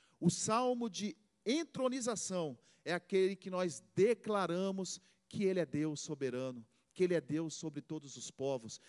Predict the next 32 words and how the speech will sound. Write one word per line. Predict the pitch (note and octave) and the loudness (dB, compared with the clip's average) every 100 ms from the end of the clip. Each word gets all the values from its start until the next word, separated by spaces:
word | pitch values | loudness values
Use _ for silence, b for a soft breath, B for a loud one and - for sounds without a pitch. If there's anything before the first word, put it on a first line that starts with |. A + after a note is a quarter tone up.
| b | b
que | - | 0
ele | G3 | 2
é | F3+ | 2
Deus | C#3 D#3+ E3+ | 0 -2 -2
Senhor | - D#3+ D3 E3 | -4 -4 0 0
dos | D3+ - | 0 -8
senhores. | D3 A#2+ C3 C#3 - - b | -6 -2 0 0 -4 -10 b
Quando | - F3 | -8 -2
nós | G3 F#3+ | 0 0
queremos | - F#3 G3+ F3+ | 0 0 -2 -4
adorar | F#3+ F#3+ F3 F#3 | -4 -4 -2 0
a | F#3 | -2
Deus | D#3 E3+ F3+ | 0 0 -2
pela | - F3+ E3+ | -4 -6 -4
sua | - G3 | -2 -2
soberania, | F#3+ F3 F3+ D#3 D#3+ F#3+ D3+ B B _ | 0 0 0 0 0 2 2 B B _
pelo | F3+ F3+ | 0 0
seu | - G3+ | 0 0
governo, | F#3+ C#3 A2 E3 F3+ D3+ - b _ | 2 -2 4 6 6 2 -10 b _
pelo | F#3+ G3+ | 2 4
governo | G3 E3+ G#3 G3 | 2 4 2 4
dele | G3 F#3+ | 2 0
sobre | D#3+ G3+ F#3+ | -2 0 2
essa | - E3 | 0 -4
terra, | - F3 F#3 D#3+ B B | 0 2 2 2 B B
pelo | G#3 G#3+ | 2 4
governo | G3+ F#3 A#3 A3 | 2 2 0 0
dele | G#3 A#3 | 0 -2
sobre | G#3 A#3 G#3+ | 0 0 2
as | G#3 | 2
nossas | F#3+ C4+ - A#3 D3+ | 4 4 6 2 2
vidas, | F3 B3+ G3 E3 | 4 6 4 0